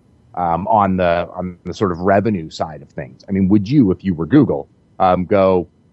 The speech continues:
you know, sort of to, to Yahoo, because they were there for the growth of,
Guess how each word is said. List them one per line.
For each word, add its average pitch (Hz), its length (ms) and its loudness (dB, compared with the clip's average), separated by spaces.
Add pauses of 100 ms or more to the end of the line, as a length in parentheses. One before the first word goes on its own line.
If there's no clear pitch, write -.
(760)
you 151 120 -2
know, 92 100 -6
sort 92 180 -6
of 90 120 -10
to, 98 260 0 (100)
to 110 140 0
Yahoo, 104 400 0
because 104 280 0
they 123 160 6
were 143 360 4
there 104 360 -2
for 107 240 -2
the 95 100 -4
growth 95 400 0
of, 82 120 -4